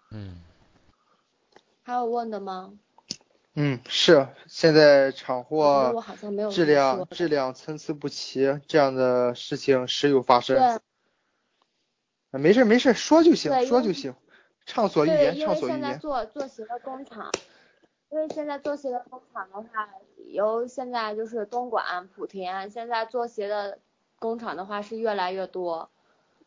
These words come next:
Speaker 2: 我上次也说过，就是东莞的话，就是不是所有的款东莞都出，然后的话，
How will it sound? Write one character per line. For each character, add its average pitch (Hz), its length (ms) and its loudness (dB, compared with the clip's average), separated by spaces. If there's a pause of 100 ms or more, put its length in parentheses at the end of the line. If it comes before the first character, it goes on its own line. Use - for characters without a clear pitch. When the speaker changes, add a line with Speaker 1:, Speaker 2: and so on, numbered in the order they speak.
(440)
Speaker 2:
我 233 100 -6
上 294 240 -4
次 285 80 -8
也 240 160 0
说 254 240 -4
过， 247 240 0
就 240 100 -4
是 233 200 -10
东 262 200 -8
莞 190 200 -6
的 175 120 -12
话， 214 220 -10
就 214 140 -10
是 214 260 -10
不 - 180 -10
是 302 120 -6
所 233 260 -4
有 220 100 -6
的 185 140 -8
款 190 300 -16
东 202 140 -12
莞 165 180 -12
都 175 160 -18
出， 175 440 -14 (540)
然 208 180 -10
后 262 200 -6
的 214 160 -2
话， 208 500 -6